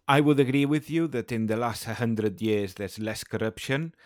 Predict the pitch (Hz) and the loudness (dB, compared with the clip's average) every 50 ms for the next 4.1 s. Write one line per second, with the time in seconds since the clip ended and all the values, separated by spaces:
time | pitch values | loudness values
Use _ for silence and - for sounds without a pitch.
0 | - - - - - - _ _ _ _ _ - - 123 110 - - - 120 151 | -20 -20 -20 -20 -20 -20 _ _ _ _ _ -2 0 0 0 0 -4 -2 0 0
1 | 170 - - 220 202 180 202 180 156 - 135 127 131 127 110 113 120 120 123 123 | 0 2 0 -2 -2 0 -2 -4 -2 -2 -2 0 0 0 0 0 0 2 2 0
2 | 127 113 - 110 107 110 107 101 - 101 95 98 - 101 98 95 - 107 104 104 | -2 -2 -4 -4 -4 -4 -4 -4 -4 -6 -6 -4 -4 -6 -8 -4 -2 -2 -2 0
3 | 101 104 101 101 98 107 131 156 165 160 135 123 113 113 113 113 101 107 95 - | 0 0 0 0 0 2 2 2 2 2 2 2 2 2 2 0 -2 -4 -8 -8
4 | - | -10